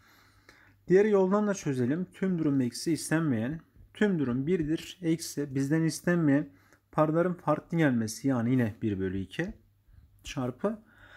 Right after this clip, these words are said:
zarların da aynı gelmesi istenmeyen bu.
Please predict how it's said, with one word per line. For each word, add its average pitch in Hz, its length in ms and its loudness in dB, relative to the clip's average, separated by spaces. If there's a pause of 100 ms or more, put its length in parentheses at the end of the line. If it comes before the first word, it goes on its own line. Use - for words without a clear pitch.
(200)
zarların 156 600 4
da 220 160 -2
aynı 170 280 4
gelmesi 117 680 -2 (180)
istenmeyen 139 720 -4
bu. 117 120 0